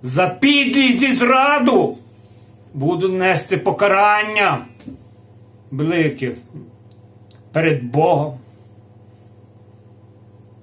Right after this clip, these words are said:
перед народом. Але український народ не здолати в час війни, у час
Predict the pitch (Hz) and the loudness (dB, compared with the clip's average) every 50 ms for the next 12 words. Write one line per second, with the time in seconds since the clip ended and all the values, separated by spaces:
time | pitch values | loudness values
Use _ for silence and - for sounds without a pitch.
0 | _ - - - - - - - 147 147 160 160 156 - - - - - - - | _ -20 -20 -20 -20 -14 -6 -4 0 0 2 0 0 -2 -6 -14 -20 -20 -8 -4
1 | 147 151 156 147 147 170 165 156 143 135 - - - - - - - - - - | -2 0 2 2 2 0 0 0 -2 -4 -4 -6 -12 -20 -20 -20 -20 -20 -20 -20
2 | - - - - - - - - - - - - - - - - - - - - | -20 -20 -20 -20 -20 -20 -20 -20 -20 -20 -20 -20 -20 -20 -20 -20 -20 -20 -20 -20
3 | - - - - - - - - - - 147 160 170 190 196 180 170 160 151 - | -20 -20 -20 -20 -20 -20 -20 -20 -4 -2 0 2 4 4 4 4 2 0 -2 -4
4 | - - - - - - - 147 - - 143 170 170 170 185 190 175 147 - - | -10 -20 -20 -20 -16 -12 -12 -10 -6 -4 -2 -2 0 0 0 0 -2 -2 -2 -2
5 | 190 180 180 185 190 190 214 226 233 233 226 240 - - - - - - - - | -2 0 0 2 2 4 4 4 4 2 2 -2 -6 -12 -20 -20 -20 -20 -20 -20
6 | - - - - - - - - - - - - - - - - - - - - | -20 -20 -20 -20 -20 -20 -20 -20 -20 -20 -20 -20 -20 -20 -20 -20 -20 -20 -20 -20
7 | - - - - - - - - - 147 135 135 127 - - - 131 135 131 135 | -20 -20 -20 -20 -20 -20 -20 -14 -10 -6 -4 -4 -4 -6 -8 -8 -8 -8 -6 -8
8 | 120 104 - - - - - - - - - - - - - - - - - - | -8 -10 -12 -14 -18 -18 -18 -18 -20 -20 -20 -20 -20 -20 -20 -20 -20 -20 -20 -20
9 | - - - - - - - - - - - - - - - - - - - - | -20 -20 -20 -20 -20 -20 -20 -20 -20 -20 -20 -20 -20 -20 -20 -20 -20 -20 -20 -20
10 | - - - - - 139 131 127 - 139 127 127 135 135 135 135 135 127 - - | -20 -20 -14 -8 -6 -4 -4 -4 -6 -6 -6 -4 -4 -4 -4 -4 -4 -6 -6 -10
11 | - - - - - - - - - - - - - - _ - - - - - | -14 -20 -20 -20 -20 -20 -20 -20 -20 -20 -20 -20 -20 -20 _ -20 -20 -20 -20 -20
12 | - - - - - - - - - - - - 143 131 - 180 196 202 208 208 | -20 -20 -20 -20 -20 -20 -20 -20 -20 -20 -16 -16 -14 -8 -2 2 2 4 4 4
13 | 196 170 - - - - | 2 0 -2 -6 -8 -10